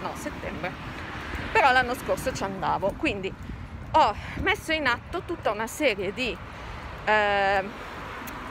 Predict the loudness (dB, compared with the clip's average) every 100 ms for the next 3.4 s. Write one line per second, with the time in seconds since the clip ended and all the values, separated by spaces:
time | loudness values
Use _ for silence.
0 | -2 -2 -2 0 0 0 -8 -6 -6 -6
1 | -6 -6 -6 -6 2 6 6 6 4 2
2 | 4 0 0 -2 0 6 6 4 -2 -4
3 | -4 -2 0 0